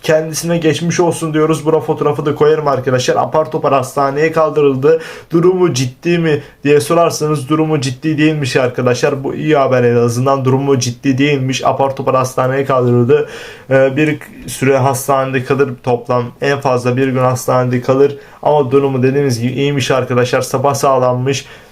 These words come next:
Kendisine çok büyük geçmiş olsun dileklerimizi iletiyoruz. Allah onu başımızdan eksik etmesin. Gerçekten çok büyük yardımlar yapıyor arkadaşlar. Bunu zaten biliyorsunuz.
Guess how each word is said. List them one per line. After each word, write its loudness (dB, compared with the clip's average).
Kendisine -2
çok -2
büyük -4
geçmiş -2
olsun 0
dileklerimizi 0
iletiyoruz. 0
Allah 2
onu 0
başımızdan 0
eksik -4
etmesin. -2
Gerçekten -2
çok -2
büyük 0
yardımlar 0
yapıyor 2
arkadaşlar. 0
Bunu -2
zaten 0
biliyorsunuz. 2